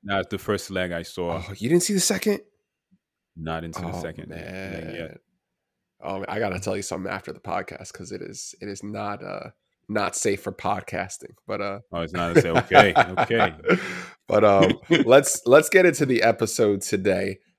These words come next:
Speaker 2: Um, today is all about you guys. Uh, first of all, thank you all for listening every single week. Um, it is incredible that, you know, me and Berg, we, we kinda started this show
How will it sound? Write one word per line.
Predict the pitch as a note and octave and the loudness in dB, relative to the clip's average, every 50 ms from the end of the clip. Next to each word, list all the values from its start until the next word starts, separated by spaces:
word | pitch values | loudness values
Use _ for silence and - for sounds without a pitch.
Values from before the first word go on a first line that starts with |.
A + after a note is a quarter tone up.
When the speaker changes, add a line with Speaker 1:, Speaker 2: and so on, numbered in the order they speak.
| _ - | _ -4
Speaker 2:
Um, | - F#2+ F#2+ F#2 F#2 F#2+ | -2 0 0 0 -2 -2
today | F#2+ - B2 C#3+ D3+ | 0 4 6 8 8
is | D3+ - | 8 6
all | - - A#2+ B2+ C3+ | 6 6 8 8 10
about | B2 C3+ C3 A#2 G#2+ | 10 10 10 8 8
you | A2 A2 | 4 4
guys. | G2+ G#2 G2 F#2+ F#2+ G2 G#2 - - | 6 6 8 8 6 4 2 -2 -4
Uh, | - G2 F#2+ F#2 | -4 -4 -2 -4
first | F#2 - B2+ B2 A#2 - | -2 0 2 2 2 2
of | A2+ | 0
all, | G#2+ G2 G2+ | 0 0 0
thank | - - B2+ C3+ C3+ - | 2 4 4 4 4 0
you | D3+ C#3+ | -2 0
all | - - A2 A#2 B2 A2+ | 2 2 4 4 2 0
for | - - F#2+ | -2 -4 -2
listening | F#2+ G2+ G#2 - - F#2 E2+ F2 F#2 F2+ - | -2 -2 -2 -4 -6 -6 -6 -6 -6 -6 -4
every | G#2 G2+ G2 A2+ G#2 | -4 -4 -2 -4 -4
single | F#2+ - - G#2+ G#2 G2 F#2+ G2 G2 | -4 -4 -4 -4 -4 -2 -4 -6 -6
week. | F#2 G2+ G2 G2 F#2 - - - _ - - _ _ _ _ _ | -6 -6 -6 -6 -6 -10 -16 -20 _ -20 -20 _ _ _ _ _
Um, | - - - - - - - - - _ _ _ _ _ _ _ _ _ _ - - _ | -10 -8 -8 -6 -8 -10 -10 -14 -18 _ _ _ _ _ _ _ _ _ _ -14 -6 _
it | - A2 | 0 0
is | A2 G#2 A2+ A#2 A2+ G#2 | 2 4 4 4 4 2
incredible | A#2 G2 - - - A2 G#2+ G#2+ F#2 F#2+ F#2 F2+ | 0 -2 0 4 6 6 6 6 4 4 2 2
that, | F2+ F2+ F2 F2 - - _ _ _ _ _ _ | 0 0 -2 -2 -6 -8 _ _ _ _ _ _
you | - G#2 | -4 0
know, | F#2+ F#2+ F#2 F2+ | 2 4 4 4
me | F#2 G2 | 4 4
and | G#2 G2+ F#2+ | 4 4 6
Berg, | G2+ G2 G2 G2 F#2 | 6 6 6 6 4
we, | F#2+ F#2+ F#2+ F#2+ | 2 0 0 0
we | G2 G2 F#2+ | -2 -4 -6
kinda | - - G#2 G2 G2 | -2 -2 0 0 0
started | - - - G2+ F#2+ F#2+ | 0 0 0 0 2 2
this | F2+ F#2 - | 0 -2 -2
show | - - - G#2 G2 G2 G2 F#2 F#2 G#2 - | -2 0 2 4 4 6 4 4 2 -2 -6